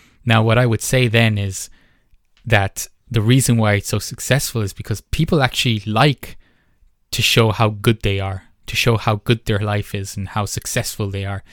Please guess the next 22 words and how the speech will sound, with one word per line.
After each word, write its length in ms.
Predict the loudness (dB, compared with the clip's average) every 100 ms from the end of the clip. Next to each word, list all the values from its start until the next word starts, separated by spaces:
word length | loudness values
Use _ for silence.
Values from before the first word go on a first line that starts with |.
| -4
even 220 | 2 2
if 100 | 2
they're 120 | -2
not. 360 | -2 -2 -4 -16 -20 _ _ _ -4
People 220 | 0 2 2
like 280 | 2 0 -2
to 100 | -2
show 260 | 0 0
that. 200 | -2 -10 -20 _ _ _ -10 -4
Um, 400 | -2 -2 -4 -8 2
and 120 | 2
in 120 | 4
a 40 | 0
place 340 | 2 0 2
where 80 | 0
you 100 | 0
can 160 | -4
perform, 600 | -6 -8 -2 0 0 -2 -6 -12 _ _ -20 0
that 220 | 0 2
gives 360 | 0 0 0 -2
you, 360 | 0 0 -4 -10 _ _ _
um, 520 | -2 0 -2 -4 -8